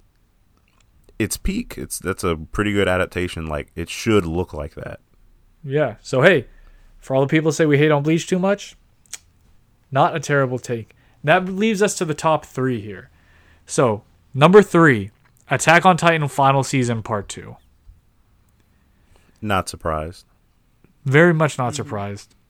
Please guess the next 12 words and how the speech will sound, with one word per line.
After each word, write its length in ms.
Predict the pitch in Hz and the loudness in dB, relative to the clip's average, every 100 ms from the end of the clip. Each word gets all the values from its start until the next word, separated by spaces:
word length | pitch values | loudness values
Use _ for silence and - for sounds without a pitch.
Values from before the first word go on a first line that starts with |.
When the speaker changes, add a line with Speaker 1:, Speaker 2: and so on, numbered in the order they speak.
| _ - | _ -4
Speaker 2:
Um, 640 | 127 117 107 104 104 117 - _ _ _ _ _ _ _ _ | -2 0 -2 -6 -10 -12 -16 _ _ _ _ _ _ _ _
while 300 | 147 135 143 | 2 6 6
I'm 120 | 143 | 4
surprised 460 | 147 156 170 165 120 | 4 6 8 8 6
how 100 | 147 | 6
Speaker 1:
Fantastic. 60 | |
Speaker 2:
low 140 | 139 139 - 120 120 143 | 6 4 4 -2 0 -2
Chainsaw 20 | 139 | 0
Man 200 | 147 151 | -2 0
was, 440 | 160 175 185 - | 0 0 -4 -6
yeah, 200 | - 131 | 2 2
fantastic. 720 | - 165 151 117 104 117 117 | 2 -2 0 -4 -4 -6 -8